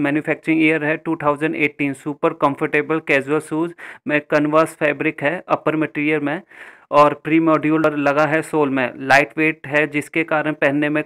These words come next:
बहुत ही आसानी और ईजी रहेगा। आपको कलर वेरिएंट मिल जाएंगे रेड, ब्लैक and ब्लू और साइज मिल जाएंगे सिक्स to टेन, जो कि पड़ेगा रुपीस वन थाउजेंड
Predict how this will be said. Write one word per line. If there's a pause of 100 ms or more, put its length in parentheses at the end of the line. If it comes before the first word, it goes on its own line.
बहुत
ही
आसानी
और
ईजी
रहेगा।
आपको
कलर
वेरिएंट
मिल
जाएंगे
रेड,
ब्लैक (140)
and
ब्लू (380)
और
साइज
मिल
जाएंगे
सिक्स (100)
to
टेन,
जो
कि
पड़ेगा
रुपीस
वन
थाउजेंड